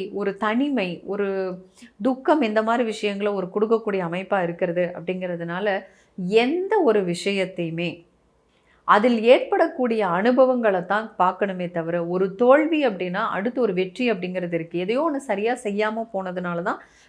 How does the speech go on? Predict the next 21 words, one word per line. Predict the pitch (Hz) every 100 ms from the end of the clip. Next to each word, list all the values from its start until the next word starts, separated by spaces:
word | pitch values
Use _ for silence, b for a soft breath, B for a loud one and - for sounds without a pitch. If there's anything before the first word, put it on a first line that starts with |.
| B
நமக்கு | 214 247 240
வந்து | 208 240
இந்த | 208
தோல்வி | 190 208 220 220 220
அப்படிங்கிறது | 175 185 185 175
அமைஞ்சிருக்கு | 170 208 208 190 190
அப்படிங்கிற | 190 180 180 202 226
ஒரு | 185
யதார்த்தத்தை | 175 180 240 277 277 247 190
புரிஞ்சுக்கிட்டு, | 185 185 190 180 165 175 175 B B
இவங்க | - 240 233
மேலும் | 214 233 277 330 392
அதுல | 254 202 190
நிறைய | 180 208 262 294
பாடங்களை | 208 220 285 302 233 202
கத்துக்கிட்டு, | 175 175 208 180 175 160 B B
அதுக்கப்புறம் | 185 220 254 277 381 381
அதை | 220 208
செய்யும் | 214 214 226
பொழுது | 202 175 180 185 -
அது | 180